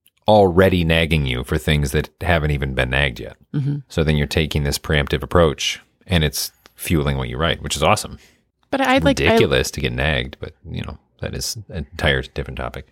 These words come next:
Speaker 2: I liked what my friend had to say. He's like, "You know, it took me forty-five years to get here. I don't care that that person thinks that I'm terse or mad.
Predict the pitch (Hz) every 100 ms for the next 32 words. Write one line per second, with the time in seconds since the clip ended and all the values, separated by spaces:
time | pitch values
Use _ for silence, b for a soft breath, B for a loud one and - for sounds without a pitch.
0 | _ - 208 220 220 190 185 185 170 147
1 | - 240 185 156 160 160 180 196 233 208
2 | 208 180 175 185 180 185 196 - 214 294
3 | 208 180 147 139 - 160 240 233 226 262
4 | 269 165 - 151 147 151 135 139 139 139
5 | 135 - - - - 139 120 67